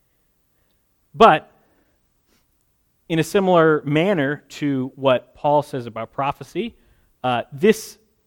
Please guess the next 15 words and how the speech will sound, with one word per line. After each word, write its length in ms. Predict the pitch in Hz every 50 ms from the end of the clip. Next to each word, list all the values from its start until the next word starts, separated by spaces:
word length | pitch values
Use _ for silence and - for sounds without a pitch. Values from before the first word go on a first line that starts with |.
| _ _ _ _ _ _ _ _ _ _ _ _ _
these 320 | 165 170 185 180 - -
two, 560 | - - - - 220 202 196 190 185 175 165 - - _ _ _ _ _ _ _ _ _ -
absolute 640 | 156 175 185 - - - 180 175 180 175 170 170 -
acceptance 580 | 131 - - - 165 151 - - 156 143 - -
and 100 | 139 135
absolute 500 | 135 135 139 - - - 151 135 135 127
rejection, 540 | 117 113 131 127 123 - - - 139 131
are 120 | - 113 120
not 220 | 135 135 131 -
the 80 | - 113
responses 720 | 120 - - - 127 123 127 127 - - 185 160 135 -
that 140 | - 127 123
we're 160 | 123 117 110
to 60 | 98
have. 340 | - - 120 110 123 175 185